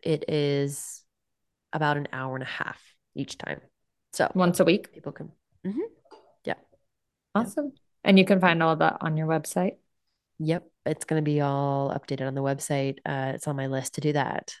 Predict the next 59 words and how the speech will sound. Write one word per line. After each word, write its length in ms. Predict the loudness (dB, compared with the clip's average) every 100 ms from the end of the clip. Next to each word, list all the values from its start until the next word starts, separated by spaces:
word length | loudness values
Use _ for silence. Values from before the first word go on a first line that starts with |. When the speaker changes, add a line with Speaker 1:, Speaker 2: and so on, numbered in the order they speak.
| _
Speaker 1:
this 220 | -10 -8 -8
week. 380 | -12 -12 -20 -20
So 400 | -6 2 4 6 4 2 -4
<laughs> 320 | -4 -2 -2 2
by 120 | 4
the 120 | 6
time 220 | 6 6
this 180 | 4 4
recording 400 | 2 4 4 4
is 120 | 0
out, 220 | 0 -2
you 80 | -4
can 120 | -2
go 100 | 4
to 80 | 8
my 80 | 8
website 480 | 8 6 2 0 0 -6 -16 -16 -8 0
and 180 | 0
find 260 | 4 4 4
all 200 | 4 4
the 160 | 2 -2
updated 380 | -2 -2 -2 -2
info 300 | -4 -4 -2 -2
of 100 | -2
how 120 | -2
to 80 | -2
sign 240 | -2 -4
up. 100 | -4 -10 _ _ _ _ _
Speaker 2:
Awesome. 260 | 2 4 2 4
That'll 320 | 8 8 8
all 220 | 6 6
be 180 | 6 4
in 100 | 4
the 80 | 2
show 200 | 0 0
notes. 460 | 2 0 -4 -10 -8 -2
And 300 | 0 2 2
thank 200 | 2 4
you 60 |
for 140 | 4 2
sharing, 360 | 4 4 4
Aim. 220 | 4 4
I 60 | 4
think 160 | 4 2
this 120 | 4
will 80 | 6
be 340 | 8 8 8 4
a 40 |
massive 840 | 0 2 4 2 4 4 6 2 -2
unlock 460 | -2 0 2 0 2
for 420 | 6 8 10 8
the 80 | 4
people 280 | 0 2 2
who 140 | 2
feel 220 | 2 2 2
called 320 | 2 0 0
to 80 | -2
do 100 | 0
it. 160 | 0